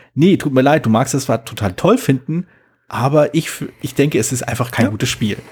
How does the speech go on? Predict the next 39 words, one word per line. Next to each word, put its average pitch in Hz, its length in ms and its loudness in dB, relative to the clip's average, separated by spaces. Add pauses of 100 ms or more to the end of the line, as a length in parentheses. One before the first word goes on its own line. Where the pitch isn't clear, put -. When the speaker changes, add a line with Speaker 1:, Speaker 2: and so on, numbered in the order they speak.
(480)
Speaker 1:
Und 113 160 -6
deswegen 156 440 2
Speaker 2:
Ja, - 20 -8
also 185 100 0
Speaker 1:
finde 165 140 2
ich - 60 -6
das 147 160 0
so 135 100 2
spannend, 131 400 0
also 117 200 0
dass, 120 240 0
dass 113 180 0
die, 107 360 0
dass - 140 -4
die - 100 -2
Person, 143 420 2
die 220 60 4
das 139 80 2
Spiel - 200 -2
erklärt 120 360 -2
und 98 160 -6
wie 156 140 2
sie 160 100 2
das 123 200 2
erklärt, 113 420 0 (340)
auch - 220 -8
vor - 140 0
allem 104 120 -2
wie 107 60 2
kompliziert, - 580 2
aber 98 160 2
auch 95 120 -2
mit 113 180 -4
welchem 101 420 0
Enthusiasmus 120 760 0 (1160)
so 151 600 4
viel 156 280 0
ausmachen 113 580 -2
kann. 95 540 -4